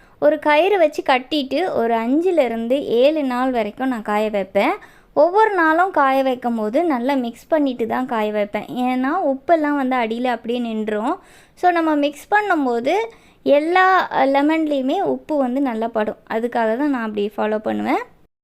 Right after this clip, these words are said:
இப்போ இது நல்லா காஞ்சு ரெடியா இருக்கு. இப்போ வந்து நான் தாளிக்க போறேன். தாளிக்கும் போது நான் எப்படி செய்றேன்னா, கடுகு,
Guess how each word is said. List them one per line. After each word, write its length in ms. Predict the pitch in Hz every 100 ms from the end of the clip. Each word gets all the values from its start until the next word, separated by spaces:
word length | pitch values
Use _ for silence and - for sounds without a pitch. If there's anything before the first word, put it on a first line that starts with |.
| _ _ -
இப்போ 220 | 311 403 427 359
இது 160 | 269
நல்லா 280 | 254 247 294
காஞ்சு 380 | 302 247 240 269
ரெடியா 380 | 254 220 247 233
இருக்கு. 280 | 214 - 247 359
இப்போ 200 | - 233
வந்து 220 | 220 277
நான் 240 | 247 226
தாளிக்க 380 | 220 240 285 262
போறேன். 360 | 220 202 240 415 - - - -
தாளிக்கும் 540 | 320 370 440 381 330 277
போது 240 | 247 277 392 320
நான் 320 | 269 277 285
எப்படி 200 | 277 339
செய்றேன்னா, 500 | 311 285 247 226 233 294
கடுகு, 400 | 302 247 285 294